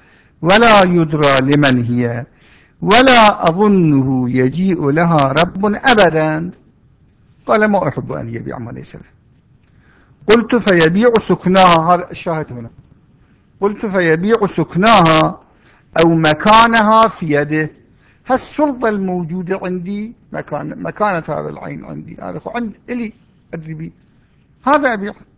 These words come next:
فيقول: "أبيعك سكناي وتكون في يدك كما هي في يدي." قال: "نعم، يبيعها على هذا."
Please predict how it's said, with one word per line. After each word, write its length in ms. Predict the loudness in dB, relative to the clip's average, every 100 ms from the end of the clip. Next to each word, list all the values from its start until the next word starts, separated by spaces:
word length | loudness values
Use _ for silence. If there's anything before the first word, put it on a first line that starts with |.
| _ _ _ _
فيقول: 560 | -2 0 0 0 -2
"أبيعك 560 | -4 -6 -6 -4 -6 -8
سكناي 840 | -8 -8 -2 2 2 2 0 -4 -10 _ _ _ _
وتكون 600 | -8 -4 -6 -4 -2 -2
في 220 | -4 -6 -6
يدك 320 | -6 -6 -6
كما 380 | -6 -4 -2 0
هي 180 | -2
في 200 | -4 -6
يدي." 340 | -6 -6 -10 -16 _ _ -2
قال: 300 | 0 0 -2
"نعم، 280 | -2 -2 -2
يبيعها 560 | -2 -4 -6 -10 -10
على 120 | -14
هذا." 220 | -16 -20